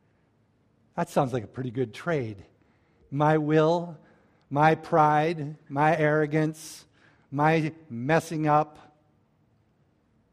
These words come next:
to be joint heir with Christ. I'll take that. Where do I surrender? We are destined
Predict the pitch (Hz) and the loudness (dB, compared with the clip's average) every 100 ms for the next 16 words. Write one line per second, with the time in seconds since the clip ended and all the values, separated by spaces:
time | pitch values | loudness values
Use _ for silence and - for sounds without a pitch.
0 | _ 123 135 127 143 147 135 139 139 120 | _ -8 -6 -2 -2 -2 -2 -2 -2 -8
1 | - - 135 110 - _ _ _ - 160 | -10 -8 -6 -8 -14 _ _ _ -4 -4
2 | - - 135 110 - 135 156 165 135 160 | -4 -2 0 0 -2 0 0 0 -4 0
3 | 151 143 - 143 139 147 135 104 - _ | 0 0 -2 -6 -4 -2 -4 -8 -16 _
4 | _ _ _ _ _ _ _ _ _ _ | _ _ _ _ _ _ _ _ _ _
5 | 147 165 147 131 185 - 208 190 202 | 0 2 4 4 4 2 -2 -2 -4